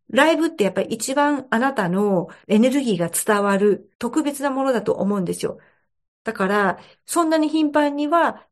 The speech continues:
やらない方が私は効果的なのかなって思っています。毎回毎回やられると、やっぱ皆さんもね、時間がないじゃないですか、ライブを見るね。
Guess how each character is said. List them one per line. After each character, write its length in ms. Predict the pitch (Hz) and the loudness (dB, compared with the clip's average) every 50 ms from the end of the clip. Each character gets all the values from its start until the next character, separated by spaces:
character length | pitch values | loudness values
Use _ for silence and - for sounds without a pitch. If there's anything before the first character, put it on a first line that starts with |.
| _ _ | _ _
や 140 | 214 226 - | -2 0 0
ら 120 | 233 226 | 0 0
な 120 | 220 226 214 | 0 0 0
い 60 | 214 | 0
方 160 | 208 202 202 | 0 -2 0
が 120 | 220 320 302 - | 2 2 0 0
私 300 | - - 185 175 - 202 | -2 -6 -8 -8 -6 -2
は 200 | 208 220 214 - | -2 -2 -2 -2
効 220 | - - 208 185 | -4 -4 -4 -2
果 120 | - 196 190 | -2 -4 -4
的 200 | 202 190 196 196 | -4 -4 -4 -4
な 120 | 202 196 | -4 -4
の 80 | 185 175 | -4 -4
か 120 | 180 185 | -4 -4
な 200 | 202 254 302 311 | -2 0 0 0
っ 100 | 302 311 | -2 0
て 220 | - 180 180 - - | 0 0 0 0 -2
思 200 | - 190 185 190 | -2 -2 -2 -2
っ 100 | 185 180 | -2 -4
て 120 | - - 165 | -6 -6 -4
い 120 | 160 165 | -4 -4
ま 160 | 165 175 180 | -2 -4 -4
す。 160 | 175 - - _ | -4 -8 -8 _
毎 220 | - 262 320 320 | 2 2 2 4
回 160 | 320 339 330 | 4 2 2
毎 160 | 320 320 311 311 | 4 2 0 2
回 220 | - 311 294 294 | 2 2 2 2
や 80 | 294 285 | 2 2
ら 100 | 294 294 | 2 0
れ 100 | 294 285 | 0 -2
る 140 | 277 285 | -6 -6
と、 240 | - 302 294 226 180 - - - _ _ | -4 -2 -2 -2 -2 -4 -10 -20 _ _
や 80 | - 190 | -8 -2
っ 40 | |
ぱ 100 | - - | -2 0
皆 260 | 226 220 247 294 381 392 | 0 0 0 0 0 0
さ 160 | - 311 226 | 0 0 0
ん 60 | 185 | 0
も 100 | 170 170 | 0 -2
ね、 240 | 180 190 196 - - - | -2 -4 -4 -6 -6 -6
時 140 | - 202 254 | -4 -4 0
間 160 | 247 392 403 | 0 0 0
が 100 | 392 392 | 2 0
な 80 | 370 392 | 0 0
い 60 | 381 311 | 2 0
じ 80 | 262 | 0
ゃ 40 | 214 | 0
な 80 | 185 170 | 0 0
い 40 | |
で 80 | 170 175 | -2 -2
す 60 | 175 | -2
か、 200 | - 214 202 - _ | -2 -4 -4 -2 _
ラ 160 | 180 196 202 | 0 0 2
イ 60 | 196 | 2
ブ 200 | 180 185 190 185 | 0 0 2 2
を 80 | 180 180 | 0 0
見 180 | 208 190 196 190 | 0 0 0 0
る 140 | 165 170 | 0 -2
ね。 280 | 160 185 208 220 220 | -4 -4 -4 -4 -6